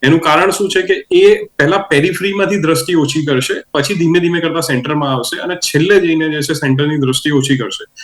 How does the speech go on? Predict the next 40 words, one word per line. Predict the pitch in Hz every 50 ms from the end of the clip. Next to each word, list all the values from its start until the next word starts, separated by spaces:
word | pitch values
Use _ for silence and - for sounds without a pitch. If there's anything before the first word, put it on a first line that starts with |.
| - - - _ -
એટલે | 139 160 175
મોટા | 165 139 127 127 131 - 170 180
ભાગે | 175 165 165 180 175
નેવું | 160 139 139 170 190 185
ટકા | 170 160 160 165
લોકોને | 160 147 135 151 151 160 165
ક્યારેય | 160 147 147 156
ખબર | 151 - - 131 135 147 147
પડતી | 143 135 131 135 139 151
નથી | 147 139 123 - - 180
હોતી | 175 151 139 135 151 185
કે | - - - _ _ _ - 147
એમની | 139 147 160 160
દ્રષ્ટિ | 139 135 131 131 - - 190
ઓછી | 175 143 131 135 143 131
થઈ | 131 123 113
ગઈ | 104 104 98
છે. | - - - - _ _ - 127
એના | 135 160 165
માટે | 165 160 156 156 165
શું | 156 - 196
છે | 190 - 165
કે | 170
દર | 170 160 143 151 170
ત્રીસ, | 175 170 - _ - 156 156 147 - 151
અ, | 156 151 151
ત્રીસ | 151 139 - 160 156 151 -
થી | 180
પાંત્રીસ | 170 160 151 139 135 160 160 147
વર્ષની | 156 151 143 - 160 151
ઉંમર | 143 143 147 143
થાય | 131 165 156
એના | 147 147 147
પછી | 143 143
તમારે | 147 147 143 143 151 151 143
રૂટીન | 123 117 120 120 120 135 151 156
આઈ | 143 139 139
ચેકઅપ | - 147 143 151 147
કરાવવા | - - 131 135 143 151 151
જોઈએ. | 147 151 151 160